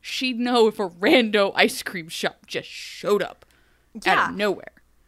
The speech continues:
Speaker 2: And, like, and that's the whole thing is, like, early on when they see the ice cream shop, like, Regina doesn't know what it is and she's confused by it.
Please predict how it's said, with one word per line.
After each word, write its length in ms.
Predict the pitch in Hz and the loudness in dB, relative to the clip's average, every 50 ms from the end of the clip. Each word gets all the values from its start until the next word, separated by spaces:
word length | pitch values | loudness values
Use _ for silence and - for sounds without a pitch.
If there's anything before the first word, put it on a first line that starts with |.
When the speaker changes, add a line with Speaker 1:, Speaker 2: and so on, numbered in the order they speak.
| _ _ _ - | _ _ _ -6
Speaker 2:
And, 180 | 320 339 359 349 | -4 -2 -2 -2
like, 260 | 349 339 - - - | -2 -4 -4 -4 -4
and 120 | 359 349 | 0 2
that's 240 | 370 392 415 403 - | 2 2 0 0 -4
the 120 | 381 349 311 | -4 -4 -2
whole 180 | 330 339 320 | -2 -4 -4
thing 340 | - - 453 480 466 381 285 | -4 -4 -4 -2 -2 -2 -2
is, 180 | 269 269 - 269 | -2 -2 -2 -4
like, 180 | 269 240 - - - | -6 -6 -6 -2 0
early 360 | 277 330 370 359 320 269 - | 0 0 0 -2 -4 -4 0
on 480 | - 254 320 339 392 359 277 247 226 220 | 0 0 0 2 0 0 0 -2 -2 -2
when 160 | 240 240 240 | -4 -2 -2
they 100 | 240 226 | -4 -4
see 220 | 226 - 196 190 220 | -4 -6 -8 -6 -4
the 160 | 254 - - | -4 -2 -2
ice 240 | - 254 320 - - | -2 -4 -4 -6 -10
cream 240 | - 320 285 254 | -10 -8 -8 -8
shop, 480 | 226 - - 233 214 190 190 185 - - _ _ _ | -8 -6 -4 0 0 0 0 -2 -4 -10 _ _ _
like, 380 | - 226 220 220 208 - - - - - | -6 -6 -6 -6 -8 -10 -16 -16 -6 -4
Regina 400 | 240 233 - 262 277 285 294 269 | -4 -4 -2 -2 0 0 0 0
doesn't 280 | 226 247 214 233 220 220 | 0 -2 -2 -2 -2 -2
know 140 | 220 226 220 | 0 0 2
what 200 | 220 214 202 190 | 0 0 -2 -4
it 120 | 190 185 | -6 -4
is 280 | 214 240 240 208 190 196 | -2 -2 -2 -4 -6 -10
and 120 | 190 185 | -12 -14
she's 180 | - - 185 - | -14 -14 -16 -14
confused 540 | - 208 196 - - 214 240 262 226 208 | -14 -14 -12 -12 -10 -8 -8 -8 -8 -8
by 240 | 170 180 151 101 98 | -8 -8 -8 -10 -12
it. 160 | 113 135 - | -14 -16 -18